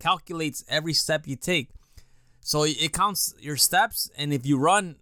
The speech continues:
obviously the number goes very fast. And there's also a catch too. If you stop moving for four seconds, you can recover one step. So you just need to remain motionless for,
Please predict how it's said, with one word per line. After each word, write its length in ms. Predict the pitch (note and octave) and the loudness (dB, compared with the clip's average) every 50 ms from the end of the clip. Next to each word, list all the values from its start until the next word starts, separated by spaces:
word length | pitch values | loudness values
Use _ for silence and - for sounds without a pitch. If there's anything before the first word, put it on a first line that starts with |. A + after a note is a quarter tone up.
| _ - | _ -4
obviously 400 | B2 D3 D#3+ D#3+ C#3+ - - D#3 | -2 -2 -2 -2 -4 -4 -4 -2
the 120 | C#3+ C#3 C#3 | -2 0 0
number 280 | C#3+ D3 D3+ D3+ D3+ | 0 0 0 0 0
goes 380 | C3+ C3+ C#3+ C#3 A#2+ A#2+ - - | 0 0 0 0 -2 -4 -6 -8
very 380 | - - - B2+ C#3 D3 D3+ C#3+ | -10 -10 -4 -2 0 0 0 0
fast. 540 | B2+ - - F3+ F3+ D#3 A#2+ A2 - - _ _ _ - _ _ - - _ _ _ _ _ _ _ - | -4 -2 0 2 2 2 0 -4 -10 -10 _ _ _ -20 _ _ -20 -20 _ _ _ _ _ _ _ -4
And 460 | - D#3 D#3+ E3 D#3+ D#3+ D#3 C#3 - - | 0 2 2 2 2 0 -2 -10 -12 -8
there's 240 | C3+ D#3+ F3+ E3 G3+ | -2 0 0 2 2
also 340 | G#3 G#3+ - - G#3+ F#3+ E3 | 2 4 4 4 2 2 0
a 40 | - | -2
catch 400 | - - G3+ F3+ C3 - - - | -2 -4 -4 -2 0 0 0 2
too. 260 | - A3 F#3 D3 - - - - - - - - - | 2 2 2 2 2 -2 -12 -20 -20 -20 -18 -10 -6
If 140 | B2+ C#3 C#3+ | -4 0 2
you 80 | E3 | 6
stop 400 | C#3+ - - - B3 B3 A3+ E3 | 8 8 8 8 6 2 2 2
moving 420 | F3+ G#3 B3+ C#4 C4 A3+ G#3 E3+ D3 | 0 0 2 2 4 4 4 4 4
for 180 | - D#3+ D#3+ | 4 2 2
four 300 | - - - G3 A3+ A#3 | 2 4 4 6 6 6
seconds, 580 | G3+ - - A3+ A#3 A3+ - F#3+ D#3+ C3+ B2 A#2 A#2 | 6 4 4 2 2 0 -2 -4 -4 -4 -6 -6 -2
you 160 | D3 F3 E3+ | -2 -2 0
can 200 | - G#3+ G3+ F#3 | 2 2 0 2
recover 460 | E3+ D#3 - - F3+ F#3 E3 D#3 C#3 | 0 -4 -2 -2 -2 0 2 0 0
one 300 | A2+ A#2 C#3 E3+ F#3 F3 | 0 0 -2 -2 0 0
step. 420 | - - - - G3 F3+ C3+ - _ _ _ _ _ _ _ _ _ _ _ _ _ _ _ _ _ _ - | 0 -2 0 0 0 0 0 0 _ _ _ _ _ _ _ _ _ _ _ _ _ _ _ _ _ _ -16
So 240 | - - D3 C#3+ C#3 | -8 -2 2 2 4
you 180 | C3+ D3 E3+ F3 | 4 2 0 0
just 160 | F#3+ F#3 D#3+ | 0 0 2
need 160 | F#3 F#3 - | 0 0 0
to 80 | - E3 | 0 0
remain 320 | D#3 D3+ D3 D#3 D#3+ D3+ | 2 2 4 2 2 2
motionless 580 | C3+ C#3 E3+ F#3+ F3+ - E3 D3 C3 C3+ B2+ - | 2 2 2 4 4 2 2 2 0 0 -2 -2
for, 340 | - - C3+ C3 A#2+ - | -2 0 0 0 0 0